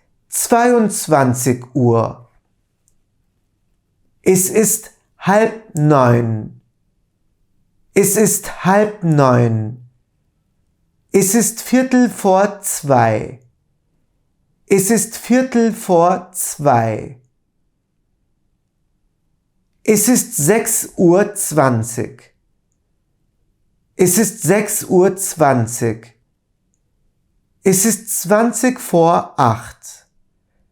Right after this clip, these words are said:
Es ist zwanzig vor acht. Es ist fünf nach halb sechs. Es ist fünf nach halb sechs.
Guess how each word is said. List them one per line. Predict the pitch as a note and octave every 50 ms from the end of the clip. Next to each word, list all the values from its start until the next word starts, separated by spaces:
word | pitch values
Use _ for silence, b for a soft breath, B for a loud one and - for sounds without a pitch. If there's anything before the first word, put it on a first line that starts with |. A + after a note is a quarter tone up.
| _ _ _ _ _ _ _ _ _ _ _ _ _ _
Es | - G3 F#3+ F#3+ -
ist | A#3+ G#3 - - - _ -
zwanzig | - - - - G#3 G#3+ A#3+ B3 A#3+ A#3+ - B3+ B3 B3 -
vor | - - - E3 D3 D3 D3+ E3 F3+ F3 - - _
acht. | - C3 A#2+ A2 A#2+ - - - _ - - - _ _ _ _ _ _ _ _ _ _ _ _ _ _ _ _ _ _ _ _ _ _ _ _ _ _ _ _ _ _ _ _ _ _ _ _ _ _
Es | A3 G#3+ G#3 G#3+
ist | B3 B3 - - - -
fünf | - - A3 B3+ B3+ B3+ C4 - - -
nach | F#3 D#3 C#3+ D3 E3 E3 - b b b b b b b _ -
halb | F3+ G#3 G#3+ G#3 - D#3+
sechs. | C#3 B2 B2 C3+ - - - - - - - - - - - - _ _ _ _ _ _ _ _ _ _ _ _ _ _ _ _ _ _ _ _ _ _ _ _ _ _ _ _ _ _ _ _ _ _ _ _ _ _ _ _ _ _
Es | - G#3 G3+ G3+ - A3+
ist | A3+ G#3 - - - - b b b b b b
fünf | - - - - C4 C#4 C#4 C4+ - - - - -
nach | F#3 E3 D#3 E3 E3 - - - - -
halb | E3+ E3+ F3+ F#3 F3+ - -
sechs. | D#3+ C3+ B2 A#2+ C3+ A#2+ A#2 - - - - - - - - -